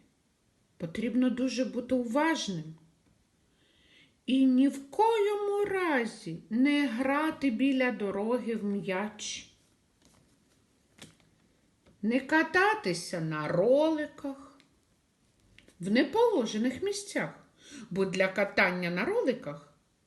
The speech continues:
є стадіони або ігрові майданчики. Коли граєш на майданчику,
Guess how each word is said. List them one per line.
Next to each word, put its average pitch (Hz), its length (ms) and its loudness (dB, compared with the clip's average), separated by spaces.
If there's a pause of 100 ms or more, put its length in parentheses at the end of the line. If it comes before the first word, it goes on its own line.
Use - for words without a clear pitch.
(240)
є 208 300 -2
стадіони 311 1000 -4 (320)
або 247 360 2
ігрові 240 540 -2
майданчики. 175 1080 -4 (3000)
Коли 262 340 4
граєш 254 760 0
на 233 140 -2
майданчику, 254 1120 -2